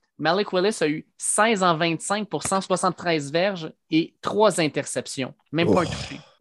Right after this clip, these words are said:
Speaker 1: Ça, c'était la
Speaker 2: Aïe,
Speaker 1: meilleure
Speaker 2: aïe,
Speaker 1: équipe.
Speaker 2: aïe.
Speaker 1: Puis Ole Miss, c'est pas une grosse défensive, là. Ole Miss, il y a aucun joueur qui est repêché dans la N F L en première ronde, là. Fait que ça, ça a été seize en vingt-cinq pour cent soixante-treize verges. La semaine d'après, il a joué contre les Raging Cajuns,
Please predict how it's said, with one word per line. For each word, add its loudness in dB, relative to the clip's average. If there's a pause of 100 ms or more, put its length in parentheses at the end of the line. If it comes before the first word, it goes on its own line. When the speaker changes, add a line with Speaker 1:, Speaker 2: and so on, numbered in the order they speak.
(400)
Speaker 1:
Ça, 2
c'était -2
la 2
Speaker 2:
Aïe, 0
Speaker 1:
meilleure 2
Speaker 2:
aïe, 0
Speaker 1:
équipe. 0
Speaker 2:
aïe. -18
Speaker 1:
Puis -4
Ole 4
Miss, 2
c'est -2
pas -2
une -4
grosse -2
défensive, -4
là. -2
Ole -2
Miss, 0
il 2
y 6
a 6
aucun 2
joueur 0
qui -6
est -2
repêché -6
dans -2
la 0
N -2
F -8
L -2
en -2
première -2
ronde, -2
là. -6 (760)
Fait -6
que -4 (760)
ça, 0
ça 0
a 4
été -2
seize 0
en 2
vingt-cinq -4
pour -8
cent 0
soixante-treize -4
verges. -4
La 0
semaine -4
d'après, -2 (360)
il 2
a 6
joué 0
contre 0
les 2
Raging 0
Cajuns, -2